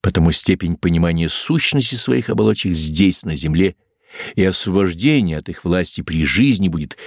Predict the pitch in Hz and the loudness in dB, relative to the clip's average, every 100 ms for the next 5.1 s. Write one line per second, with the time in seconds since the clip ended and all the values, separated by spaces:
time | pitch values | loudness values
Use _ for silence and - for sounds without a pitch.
0 | - - - 98 - 85 80 - 87 76 | -14 -6 -2 0 0 -2 -2 -2 0 0
1 | 90 82 80 92 - - - - 82 78 | 0 0 -2 -4 -4 -4 -6 -4 -4 -4
2 | - _ _ _ _ - 85 80 67 71 | -8 _ _ _ _ -4 0 2 2 2
3 | 110 - 110 101 87 90 92 95 85 - | 2 0 -2 -2 0 2 0 -2 -2 0
4 | 92 - - 85 78 82 80 - - - | -2 -2 -4 -4 -2 -2 -2 -2 -8 -10